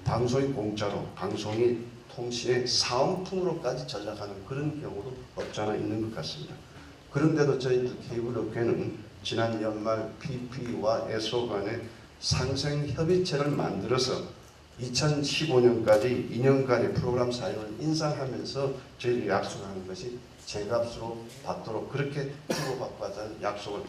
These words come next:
한 바가 있습니다. 이처럼 유료 방송 플랫폼과 콘텐츠는 동반자적 관점에서 의기를 투합해야 하고 또 하고 있습니다. 여기에다 정부와 국회에서 유료 방송 생-, 생태계의 선순환을 위해서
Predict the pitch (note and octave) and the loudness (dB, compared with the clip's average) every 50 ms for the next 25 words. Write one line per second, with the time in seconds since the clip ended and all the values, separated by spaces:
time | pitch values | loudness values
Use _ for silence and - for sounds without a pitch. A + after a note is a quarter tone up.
0 | - - - - - F#3+ F#3 F#3 F3+ F3 - - - D3 - - - - - - | -10 -12 -10 -8 -6 -6 -4 -4 -6 -8 -8 -12 -14 -14 -14 -16 -16 -16 -18 -20
1 | - - - - - - - C#3 C#3 - F#3+ F3 D3+ - A#2+ A#2+ A#2+ - - - | -20 -20 -20 -20 -18 -14 -12 -8 0 4 4 6 6 4 2 0 -6 -8 -12 -14
2 | - - - - - - G2+ B2 B2 C#3 D#3+ F3 D#3+ C#3 A#2+ A#2 A#2 A2+ A2+ A2+ | -18 -20 -20 -20 -12 -6 -2 0 4 6 6 6 6 4 2 2 0 0 -2 -2
3 | A#2 A#2 A#2 - - - A#2+ A#2+ A#2+ - - C#3 A#2+ A#2+ A#2 G2+ G#2 A2+ - - | -2 -4 -4 -6 -4 -4 -2 -4 -4 -4 -4 -4 -4 -4 0 4 4 4 4 2
4 | - - - A2 A2 A#2+ A#2+ A#2 A#2 B2 A#2+ G#2 G#2 G#2+ - - - - - - | -2 -4 -6 -4 -2 -2 -2 -2 -2 -2 -2 -2 -2 -4 -6 -10 -12 -14 -16 -16
5 | - - - - A#2+ A#2+ B2+ C#3 C#3+ D3 D3+ D#3 D#3 E3 E3 E3 E3+ D#3 D#3 E3 | -14 -12 -8 -6 -4 -4 -2 -2 0 2 4 4 4 4 4 2 2 2 2 0
6 | E3 - - - - B2 B2 B2 B2 - A2 G2+ F#2+ - - - B2 A#2+ A#2+ A#2+ | -2 -4 -4 -6 -4 -4 -4 -4 -4 -6 -6 -6 -6 -6 -4 -4 -4 -4 -4 -6
7 | - - - - - - - B2 B2 B2 B2+ C3 D3 D3 D3 C#3+ C#3 - - - | -10 -14 -18 -20 -20 -10 -6 -4 -2 -2 -2 -2 -2 -2 -2 -2 -4 -6 -6 -4
8 | - B2 C3+ C3 C3 - - E3+ E3+ E3 D#3 C3+ C3 B2+ A#2+ - - - - - | 0 0 0 0 -2 -2 2 4 6 6 8 6 6 4 2 0 -4 -4 -2 -2
9 | C3+ C3+ - - D3+ - - - - - - - F#2 - - - - - - - | -2 0 0 0 0 2 0 0 -2 -4 -4 -6 -8 -8 -10 -12 -16 -18 -20 -20
10 | - - - - - B2+ C#3 C#3 C#3 C#3 B2 G#2+ A2 A2 A2+ A2 - A#2 A2+ A#2 | -20 -20 -18 -6 0 0 2 2 2 0 0 2 2 0 0 -2 -2 -2 -2 -2
11 | A#2 A2+ A#2 G#2 F#2 F#2 F2+ F#2+ - - - - - - - A#2+ - - - A#2+ | -2 -4 -4 0 2 4 4 4 2 0 -6 -10 -14 -12 -10 -8 -8 -4 -2 -2
12 | G#2 - - - - B2 - - - - - - - - - A2+ A#2+ B2 C#3 C#3+ | -2 -2 -2 -2 -4 -6 -6 -8 -12 -16 -18 -20 -20 -16 -10 -6 -2 0 0 2
13 | C#3 C#3+ C#3 C#3+ C#3 C#3+ C#3 C3+ C3+ - C3+ B2 B2 B2+ B2+ - C3+ C3+ C3 - | 2 2 2 2 0 -2 -2 -2 -2 -2 -4 -4 -4 -4 -4 -6 -8 -10 -10 -8
14 | - C#3+ D3 - - C3 B2+ A#2 - A#2+ A2+ A2 A2+ - - - - - C#3+ D3+ | -6 -4 -4 -4 -4 -6 -6 -6 -6 -6 -6 -6 -6 -6 -6 -4 0 2 2 4
15 | D3 - - D3+ D#3 E3 E3+ E3 D3 - - G#2 G2+ - - - G2+ - | 2 2 2 4 4 6 6 6 6 4 2 2 0 0 0 -2 -4 -4